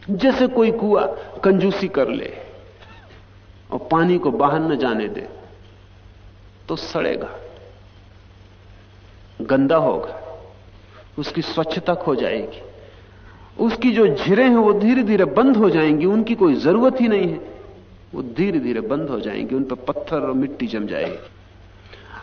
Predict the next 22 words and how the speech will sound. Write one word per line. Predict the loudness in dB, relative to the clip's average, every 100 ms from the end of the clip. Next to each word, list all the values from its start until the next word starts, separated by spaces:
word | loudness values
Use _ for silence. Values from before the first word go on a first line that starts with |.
| 0
अगर | 4 4 4
कुएं | 4 4 4
से | 2
कभी | 2 4 6 6
पानी | 6 4 4
ना | 4
निकाला | 2 2 4 4
जाए | 4 4 4
तो | 0
धीरे | 0 0 2
धीरे | 2 0 -2
कुआं | -2 0 0
खत्म | 0 0 2
ही | 4
हो | 6 4
जाएगा, | 2 2 2 2
उसका | 0 0 -4
संबंध | -2 -2 -2 -4
सागर | -2 -2 0 -4
से | -6
टूट | -6 -6 -4
जाएगा। | -4 -4 -6 -8 -14